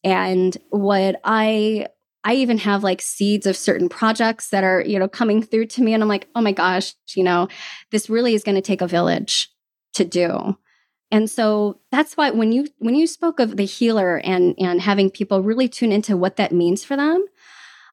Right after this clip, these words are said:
I also, I had a lot of problems with that word when I first came to it, because I thought,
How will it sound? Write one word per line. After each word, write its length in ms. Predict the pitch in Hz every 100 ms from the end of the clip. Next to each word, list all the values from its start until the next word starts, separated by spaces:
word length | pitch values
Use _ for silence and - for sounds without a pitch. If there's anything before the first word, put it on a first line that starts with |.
| -
I 220 | 269 339
also, 280 | - 262 -
I 60 |
had 160 | 294 320
a 100 | 254
lot 340 | 202 208 247
of 180 | 370 - _
problems 380 | _ 269 311 247
with 140 | 208 -
that 240 | 202 -
word 420 | 180 190 64 - -
when 160 | 190
I 100 | 185
first 380 | 190 196 185 -
came 300 | - 175 175
to 200 | 196 269
it, 180 | 311 427 - _ _ _ -
because 300 | 254 269 233
I 400 | 226 247 269 277
thought, 520 | 269 - 214 196 -